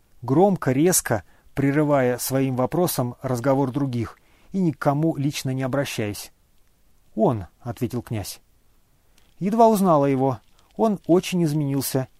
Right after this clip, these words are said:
и гораздо к лучшему». «Я очень рад за него», — сказал князь. «Он был очень болен», — прибавила Варя с радостным соболезнованием. «Чем это изменился к лучшему?» В гневливом недоумении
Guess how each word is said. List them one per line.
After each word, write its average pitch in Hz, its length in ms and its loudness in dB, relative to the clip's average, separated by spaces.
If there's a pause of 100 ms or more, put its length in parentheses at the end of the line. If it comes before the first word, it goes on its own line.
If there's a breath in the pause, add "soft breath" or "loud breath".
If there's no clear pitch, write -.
(160)
и 180 280 -4
гораздо 143 460 0
к - 80 -8
лучшему». 117 460 -6 (1160 soft breath)
«Я 156 180 0
очень 147 380 0
рад 127 160 -2
за 110 120 -8
него», — 107 340 -8 (260)
сказал 120 340 -6
князь. - 400 -12 (1200 soft breath)
«Он 180 220 -2
был 180 240 2
очень 175 380 0
болен», — 110 440 -2 (160)
прибавила 123 540 -2
Варя 147 400 0
с - 160 -8
радостным 127 480 -4
соболезнованием. 107 920 -6 (1040)
«Чем 220 280 -2
это 131 180 -2
изменился 135 440 -2
к - 80 -6
лучшему?» 113 540 -4 (500)
В 113 180 -10
гневливом 131 640 -2
недоумении 131 840 -2